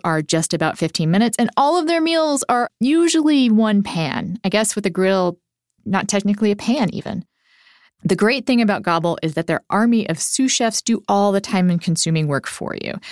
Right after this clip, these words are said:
They pick out the ingredients, they peel, they chop, they marinate, they make the sauces. All you have to do is pick out your meal and then kind of put it together. And at the end of the day, you'll have a home-cooked meal ready again in just about fifteen minutes.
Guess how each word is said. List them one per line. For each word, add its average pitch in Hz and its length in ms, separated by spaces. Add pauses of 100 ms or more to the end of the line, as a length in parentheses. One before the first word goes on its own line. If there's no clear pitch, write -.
(180)
They 175 100
pick 285 240
out 302 100
the 247 120
ingredients, 202 440
they - 120
peel, 214 400
they 170 100
chop, 190 380
they 170 100
marinate, 185 540
they 156 100
make 185 240
the - 100
sauces. 165 580 (520)
All 226 220
you 254 140
have 233 100
to 214 80
do 190 180
is - 140
pick - 240
out 294 180
your 294 120
meal 214 400
and 170 120
then 156 140
kind - 180
of - 40 (100)
put - 400
it - 140
together. - 420 (320)
And 165 100
at 160 120
the 165 160
end 240 320
of 208 80
the 202 80
day, 175 260
you'll 185 160
have 151 100
a 147 40
home-cooked 226 520
meal 196 220
ready 185 320
again 214 440
in 190 180
just 220 320
about 180 260
fifteen 165 420
minutes. - 380